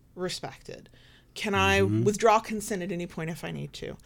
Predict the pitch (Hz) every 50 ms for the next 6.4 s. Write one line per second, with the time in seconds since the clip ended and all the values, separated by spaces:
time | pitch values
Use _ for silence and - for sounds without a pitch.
0 | - - - - - - 147 139 165 165 160 160 156 156 156 156 156 143 - -
1 | 180 185 165 208 226 - - - 233 - - 202 180 - 180 175 175 190 175 -
2 | 180 175 170 170 170 170 170 165 165 165 160 160 160 156 156 156 - - 160 156
3 | 156 156 156 156 156 147 - - 180 165 156 160 160 160 160 165 160 - - -
4 | - - - - 170 170 185 220 240 240 - 226 220 226 220 226 220 220 226 240
5 | 233 214 175 151 147 151 147 151 170 180 185 180 185 185 185 185 185 180 - 175
6 | 170 - - - - - - -